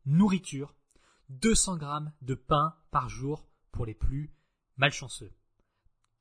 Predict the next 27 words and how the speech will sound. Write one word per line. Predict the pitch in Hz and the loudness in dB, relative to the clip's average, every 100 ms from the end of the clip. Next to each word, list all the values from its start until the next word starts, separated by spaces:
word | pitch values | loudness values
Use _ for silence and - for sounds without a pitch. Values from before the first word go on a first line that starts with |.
| - | -6
Et | 143 139 _ | -4 -4 _
trois | 202 196 | 0 0
cents | - 185 | -2 -4
grammes | 147 151 135 | -4 -4 -4
et | 131 | -8
jusqu'à | 120 - 143 | -8 -6 -4
six | - 214 | -4 -4
cents | - 190 | -6 -6
grammes | 156 160 | -4 -4
de | 143 | -4
pain | - 151 139 - _ - | -6 -6 -8 -12 _ -4
par | 120 | -2
jour | 104 131 185 190 | 0 0 0 2
pour | - | 2
les | 117 | 2
mieux | 113 139 160 214 | -2 -2 0 6
lotis | 180 165 - 160 - _ - | 6 4 -2 -14 -16 _ -10
des | 120 | -8
travaux | - 123 131 | -6 -6 -8
généraux. | 120 117 104 95 _ _ _ _ _ _ _ _ _ | -8 -10 -12 -16 _ _ _ _ _ _ _ _ _
Avec | 135 117 147 _ | -4 -2 -4 _
trois | - - 170 165 | -12 0 0 0
ou | 139 | -4
quatre | - 160 | -8 -8
fois | - | -4
par | 135 - | -2 -2
semaine, | 120 127 147 | -6 -8 -8